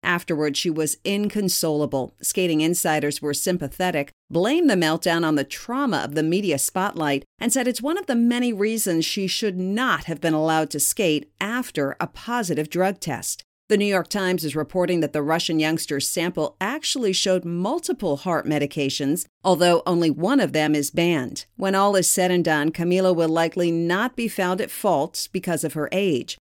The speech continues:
It's a different story for the adults in her life. Even if she's cleared to compete at Worlds in March, her coaches may not be.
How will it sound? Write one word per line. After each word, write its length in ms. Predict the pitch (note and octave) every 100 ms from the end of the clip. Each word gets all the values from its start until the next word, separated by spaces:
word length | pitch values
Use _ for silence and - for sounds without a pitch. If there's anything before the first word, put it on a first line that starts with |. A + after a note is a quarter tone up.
| -
It's 200 | D#3+ E3+
a 60 |
different 380 | E3 E4 - F4
story 340 | - C4 B3 A3+
for 240 | - G3
the 160 | F#3 -
adults 640 | F#3+ D3 G#3 A#3+ A#3+ - -
in 180 | F3
her 160 | D3+ D#3+
life. 500 | D#3 C#3+ - - -
Even 320 | - E3+ F#3 F3
if 100 | D3+
she's 480 | - - D4+ E4
cleared 480 | - - F#3+ D3+ D3+
to 60 | D#3+
compete 360 | D#3+ D3 F3+
at 140 | D#3+ C#3
Worlds 460 | D3+ F3 F3+ F3
in 100 | D3
March, 500 | C3+ E3+ C#4 - - _
her 160 | - E3+
coaches 800 | - D#4 E4 - D#3 C3 C#3 - -
may 280 | D#3+ G3
not 340 | G3+ F#3 D3+ -
be. 300 | B2+ G#2